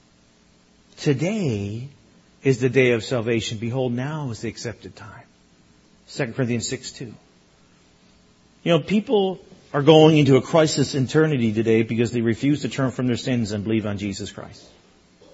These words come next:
People are going to hell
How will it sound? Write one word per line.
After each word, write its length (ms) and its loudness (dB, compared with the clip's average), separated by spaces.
People 300 6
are 100 10
going 260 6
to 300 4
hell 680 -4